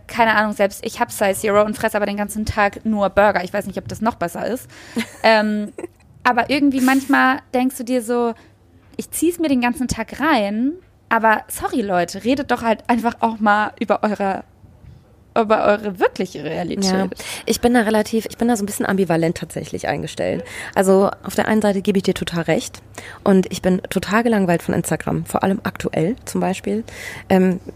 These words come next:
Speaker 2: ich hab ganz, ganz bewusst viele große Accounts auf stumm geschaltet und, äh, möchte mich da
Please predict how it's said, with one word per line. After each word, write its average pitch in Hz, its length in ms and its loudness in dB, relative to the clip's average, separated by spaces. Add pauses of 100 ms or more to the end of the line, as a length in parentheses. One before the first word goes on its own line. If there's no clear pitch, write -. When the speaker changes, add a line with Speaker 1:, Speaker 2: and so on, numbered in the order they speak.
(160)
Speaker 2:
ich - 240 -8
hab 196 120 -6 (340)
ganz, 208 240 2
ganz 214 200 2
bewusst - 520 0
viele 214 840 2
große - 320 0
Accounts - 340 0
auf - 100 -6
stumm 202 260 0
geschaltet 220 600 2 (1300)
und, 185 440 4
äh, - 260 0
möchte 196 280 4
mich 202 120 2
da 190 220 4